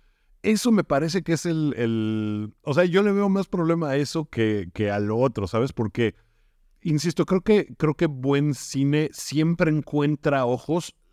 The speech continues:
o sea, lamentablemente se tarda y las repercusiones para las personas involucradas en esos proyectos, pues evidentemente son,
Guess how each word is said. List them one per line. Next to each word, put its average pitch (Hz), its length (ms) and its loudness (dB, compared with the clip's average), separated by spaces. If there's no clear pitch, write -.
o - 60 -8
sea, 120 160 0
lamentablemente 151 680 0
se 113 80 -4
tarda 131 400 2
y 135 40 0
las 104 200 0
repercusiones 104 640 -2
para 98 400 0
las 110 240 -2
personas 127 460 2
involucradas 113 640 2
en 110 100 0
esos 110 200 -6
proyectos, 110 460 -2
pues 110 160 -6
evidentemente 110 680 0
son, 107 380 -4